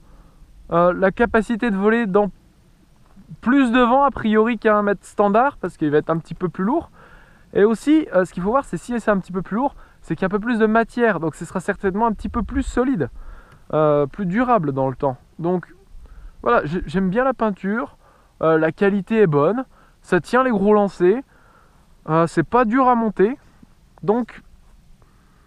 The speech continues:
voilà, c'est, c'est bien. Euh, voilà, c'est tout. Vous avez vu, je pense, tout ce qu'il y a à voir, euh, sur ce petit planeur.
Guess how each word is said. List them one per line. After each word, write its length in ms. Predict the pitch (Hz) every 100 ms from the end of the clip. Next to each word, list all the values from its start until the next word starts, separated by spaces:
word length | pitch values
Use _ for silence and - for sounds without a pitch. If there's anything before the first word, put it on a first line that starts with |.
| _ _ _ - _ -
voilà, 280 | 180 277 349
c'est, 400 | - 175 175 175
c'est 160 | - 190
bien. 320 | 151 151 240 _ - - _ _ _ _ - _ _ _
Euh, 680 | 151 151 156 147 151 151 151 143 - _ _ _ _ _ _ _ _ _ - - _ _ _ _ -
voilà, 180 | 185 - _ _ _ _ _
c'est 120 | 214
tout. 160 | 285 320
Vous 180 | 196 190
avez 320 | 190 185 185
vu, 240 | 170 220
je 80 | 226
pense, 300 | - 220 -
tout 140 | - 277
ce 100 | -
qu'il 140 | 214
y 60 | 214
a 100 | 208
à 20 |
voir, 440 | 165 160 202 202 120 - - _ _ _
euh, 220 | 143 151 151
sur 160 | 202
ce 60 | 196
petit 260 | 202 202
planeur. 500 | 180 180 147 190 -